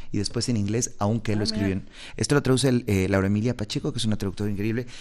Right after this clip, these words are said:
Speaker 1: y es la historia de unos himno-, i-, indios seminolas que
Speaker 2: Ujú.
Speaker 1: fueron ex-, expulsados de muchos lados en Estados Unidos. Ves que ellos los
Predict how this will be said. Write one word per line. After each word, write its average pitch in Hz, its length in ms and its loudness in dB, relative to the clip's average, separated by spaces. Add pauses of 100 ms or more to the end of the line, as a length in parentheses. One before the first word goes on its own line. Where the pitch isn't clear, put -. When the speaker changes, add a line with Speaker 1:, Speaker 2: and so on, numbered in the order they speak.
(160)
Speaker 1:
y 147 80 4
es 175 60 4
la 202 60 4
historia 202 280 8
de 196 40 8
unos 196 180 6
himno-, 185 260 6
i-, 151 260 4
indios 165 320 6
seminolas 131 720 4 (320)
que 156 100 -2
Speaker 2:
Ujú. 143 80 2
Speaker 1:
fueron 156 160 4
ex-, 151 220 0
expulsados 127 560 -2
de 135 60 0
muchos 131 260 -2
lados 131 160 0
en 123 80 0
Estados 120 320 -2
Unidos. 120 240 0
Ves 117 160 -2
que 120 100 -2
ellos 113 200 0
los 104 220 -4